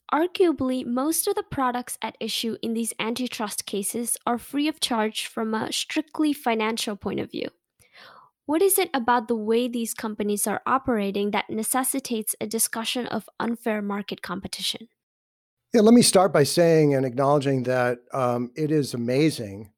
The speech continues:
Speaker 2: what we get for paying no monetary price, uh, for some of these, uh, services like, uh, search and social media. Um, those services have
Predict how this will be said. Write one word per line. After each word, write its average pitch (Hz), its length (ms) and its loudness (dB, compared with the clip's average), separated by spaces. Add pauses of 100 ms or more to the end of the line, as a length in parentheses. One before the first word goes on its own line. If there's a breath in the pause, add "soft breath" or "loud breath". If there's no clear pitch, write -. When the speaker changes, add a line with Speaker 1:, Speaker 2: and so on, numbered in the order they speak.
(180)
Speaker 2:
what 131 280 -2
we 127 300 -2
get 131 520 2 (140)
for 120 360 -4
paying 123 420 -2
no 120 220 0
monetary 127 640 2
price, 147 560 -2 (180)
uh, 139 180 -2
for 135 440 -2
some 139 200 -2
of 127 140 -2
these, 135 320 -2
uh, 127 160 0
services 139 760 -2
like, 113 220 -6 (280)
uh, 113 140 -6
search 127 480 -2
and 117 300 -6
social 120 380 -6
media. 127 480 -2 (720 soft breath)
Um, 117 380 0 (120)
those 131 180 4
services 127 840 4 (200)
have 120 420 -2